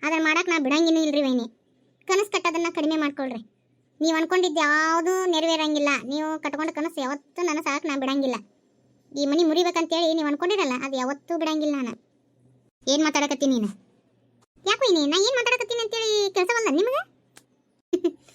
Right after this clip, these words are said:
ಬರೋಬ್ಬರಿನ ಮಾತಾಡಕತ್ತೀನಿ ವೈನಿ ನಾನು. ನೀವೇನ್ ಅನ್ಕೊಂಡಿರಲ್ಲ, ಅದು ಯಾವತ್ತೂ ಆಗಂಗಿಲ್ಲ. ಯವ್ವ, ಎದರಿಕಿನ ಬಂದ್ಬಿಟ್ಟಿತ್ತು. ಈಗ ಯವ್ವ ಈ ಗಲಾನೆ ಎತ್ತಿ ಬಿಟ್ಟಿದ್ಲವ್ವ ಈ ಅಕ್ಕ.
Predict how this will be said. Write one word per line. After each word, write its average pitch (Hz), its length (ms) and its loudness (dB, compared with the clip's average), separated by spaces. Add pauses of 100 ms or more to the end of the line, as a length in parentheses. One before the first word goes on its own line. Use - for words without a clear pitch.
(160)
ಬರೋಬ್ಬರಿನ 453 360 0
ಮಾತಾಡಕತ್ತೀನಿ 269 440 -2
ವೈನಿ 269 180 -4
ನಾನು. 277 200 -2 (1300)
ನೀವೇನ್ 339 380 4
ಅನ್ಕೊಂಡಿರಲ್ಲ, 415 560 -2
ಅದು 294 100 -4
ಯಾವತ್ತೂ 320 360 0
ಆಗಂಗಿಲ್ಲ. 311 300 0 (1300)
ಯವ್ವ, 311 280 2 (460)
ಎದರಿಕಿನ 330 280 -2
ಬಂದ್ಬಿಟ್ಟಿತ್ತು. 302 460 0 (140)
ಈಗ 311 100 -4
ಯವ್ವ 320 200 2 (460)
ಈ 349 160 -2 (360)
ಗಲಾನೆ 359 400 0
ಎತ್ತಿ 359 140 -4
ಬಿಟ್ಟಿದ್ಲವ್ವ 339 340 -2
ಈ 269 120 -2
ಅಕ್ಕ. 247 160 -8